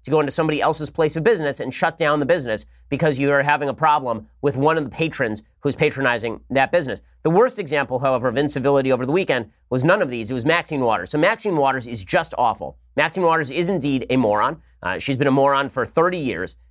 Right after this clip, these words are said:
uh, at least as long as I've been following her in American politics. I'm only thirty-four years old, and I remember when I was very young, nineteen ninety-two, L A riots. I was eight years old, and Maxine Waters was out there calling it the L A uprising and talking about how necessary it was. It did a billion dollars in property damage and ended with people dead.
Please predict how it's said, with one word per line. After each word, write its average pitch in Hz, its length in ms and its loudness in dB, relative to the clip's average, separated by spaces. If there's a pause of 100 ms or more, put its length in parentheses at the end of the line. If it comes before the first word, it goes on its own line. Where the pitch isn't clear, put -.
uh, 92 220 0
at 117 160 0
least 139 320 -2
as 127 100 -2
long 139 180 4
as 135 60 -2
I've 143 120 0
been 131 100 -2
following 131 380 0
her 127 180 0
in 113 140 -2
American 120 320 0
politics. 151 320 0
I'm 123 60 -4
only 123 140 0
thirty-four 143 460 0
years 131 160 0
old, 104 220 0
and 107 80 -2
I - 20 2
remember 127 300 2
when 123 80 2
I 120 80 2
was 113 100 -2
very 151 280 2
young, 104 300 0 (220)
nineteen 139 280 0
ninety-two, 160 380 0
L 113 160 2
A 143 80 4
riots. 117 260 2
I 107 40 -6
was 98 160 -8
eight 156 160 -2
years 160 180 0
old, 110 260 0 (200)
and 127 80 0
Maxine 147 280 0
Waters 143 300 2
was 123 140 -6
out 139 120 2
there 131 120 -6
calling 143 260 0
it - 180 -4 (120)
the 135 180 -2
L 160 160 4
A 175 80 2
uprising 110 640 -2 (140)
and 127 100 -2
talking 160 320 0
about 139 120 -2
how 139 60 0
necessary 139 480 0
it 110 80 0
was. 113 140 0
It 98 60 -6
did 139 80 2
a 107 40 -4
billion 185 480 0
dollars 156 380 2
in 131 80 -4
property 151 400 0
damage 117 320 -4
and 127 80 0
ended 147 180 0
with 123 120 -6
people 123 220 -2
dead. 101 360 0